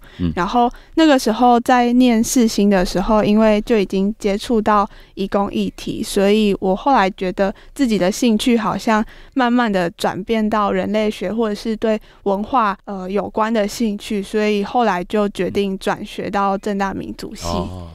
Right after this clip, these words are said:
Speaker 1: 哇哦，
Speaker 2: 嗯。
Speaker 1: 这很有心欸，啊，<laughs> 念电影不是很夯吗？相对来说，念民族学，它，
Speaker 2: 嗯。
Speaker 1: 我的意思就是说，不是，它不是不重要，而是
Speaker 2: 嗯。
Speaker 1: 大家的感觉上就没有那么样夯了，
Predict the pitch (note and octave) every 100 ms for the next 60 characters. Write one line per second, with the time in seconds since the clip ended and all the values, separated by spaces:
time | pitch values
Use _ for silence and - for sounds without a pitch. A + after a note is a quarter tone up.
0 | E2+ F2+ G#2+ F#2+ A1+ - - B2 A2 C3+
1 | - A2+ A2+ F#2+ - - A#3 G#3+ A#3+ -
2 | D#4 - - - E3+ C#3+ E3 A2+ F#2+ B2+
3 | G#2 C#2+ G#2 G2+ G2+ A2 - - D#3 E3
4 | A2+ G#2 B2 B2 C#3+ G#2+ F2 A#2+ C3 G2
5 | A2+ - E2 E2+ - - - C3+ G#3+ F3+
6 | A2 B2 A#2 A2+ G#2+ - - D#3 D#3+ C#3
7 | D3+ C#3 D#3 D3+ G#3 C3+ E2 D#2 A2 G#2+
8 | F3+ - - C#3 B2+ A#2+ - D2 E2+ F#2
9 | F#2+ F2 F2 G2 A#2+ E2+ A2 F2 F2 D2
10 | - G2 F#2+ F2